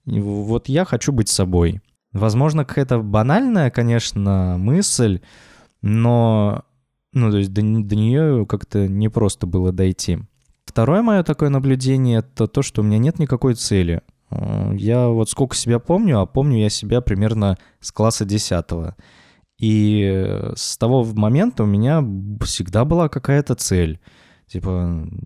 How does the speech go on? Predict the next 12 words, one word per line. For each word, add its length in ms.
чему-то 340
там 240
научиться, 580
че-то, 460
чего-то 340
добиться, 1040
а, 340
что-то 380
сделать, 800
э, 560
чего-то 320
достичь. 800